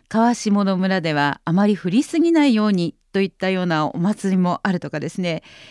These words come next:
いろんな興味深いお話が聞けました。宇奈月遊学館夏の企画展、黒部川の洪水、治水の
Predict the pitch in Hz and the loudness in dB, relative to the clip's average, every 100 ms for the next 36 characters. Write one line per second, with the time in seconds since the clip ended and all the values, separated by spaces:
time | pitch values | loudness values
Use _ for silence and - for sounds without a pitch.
0 | - - 196 202 196 226 226 220 208 208 | -14 -4 0 0 0 2 4 2 2 -2
1 | 214 185 185 185 180 180 - 214 226 233 | -2 0 -2 -4 -6 -6 -2 0 0 0
2 | 202 185 - _ _ _ _ _ _ _ | 0 -2 -4 _ _ _ _ _ _ _
3 | _ _ - - _ 190 254 285 - 185 | _ _ -20 -20 _ 4 4 4 0 -4
4 | 180 233 233 240 - 170 160 - 170 190 | 0 2 2 0 -2 -2 -2 -2 -2 -2
5 | - 359 349 - 294 277 - 165 - _ | -2 -2 -4 -6 -6 -6 -4 -4 -4 _
6 | _ _ _ - 320 392 403 339 285 269 | _ _ _ 0 0 2 2 2 4 4
7 | 285 269 _ - 240 233 - 202 - _ | 4 2 _ -2 0 0 0 -2 -2 _
8 | - - 240 226 214 202 | -16 -2 2 4 4 2